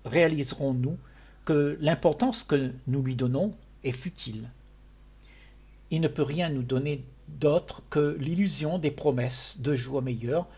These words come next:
que nous voulons atteindre. Alors que tout l'enjeu est la joie de vivre ensemble, en s'acceptant tel que nous sommes, sans le besoin de paraître pour se protéger. Ne rien faire est l'état de l'ordre naturel.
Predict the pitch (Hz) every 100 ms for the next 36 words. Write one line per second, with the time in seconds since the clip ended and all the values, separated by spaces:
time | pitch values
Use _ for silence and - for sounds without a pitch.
0 | - - - 160 165 175 139 127 131 131
1 | 139 - 127 123 - - - - - -
2 | - - - - 139 160 131 - - -
3 | - - 143 - 190 151 127 127 226 151
4 | - - - 165 123 110 123 117 147 147
5 | 127 123 - 143 143 - 123 120 113 -
6 | - - 139 208 190 147 - 147 151 -
7 | 185 170 - 147 147 - 120 135 - -
8 | - - 202 196 151 139 135 180 151 131
9 | 156 135 151 - - 147 127 123 - 123
10 | 151 143 120 - - - - - - -
11 | - - - - - - - - 170 185
12 | 233 220 - 139 214 - - - - -
13 | - - 143 139 156 175 139 127 131 131
14 | 123 120 123 131 123 117